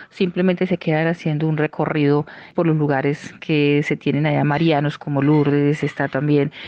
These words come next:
Fátima, los que no han podido asistir todavía a esa parte de Portugal. Entonces, ya con esta frase del Papa que me llamó muchísimo la atención, él dice:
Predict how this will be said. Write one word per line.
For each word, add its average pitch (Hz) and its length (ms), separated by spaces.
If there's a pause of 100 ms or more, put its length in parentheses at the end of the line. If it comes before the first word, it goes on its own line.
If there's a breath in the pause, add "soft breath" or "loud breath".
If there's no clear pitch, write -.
(120)
Fátima, 151 580
los 151 260
que 151 120
no 147 100
han 139 80
podido 147 320
asistir 151 400
todavía 143 520
a 147 240
esa 143 140
parte 143 500
de 156 100
Portugal. 139 460 (500 loud breath)
Entonces, 160 360
ya 165 240 (400 loud breath)
con 180 300
esta 170 320
frase 175 500
del 160 160
Papa 151 280
que 180 120
me 156 100
llamó 147 220
muchísimo 185 480
la 202 140
atención, 247 480 (560 loud breath)
él 147 120
dice: 156 360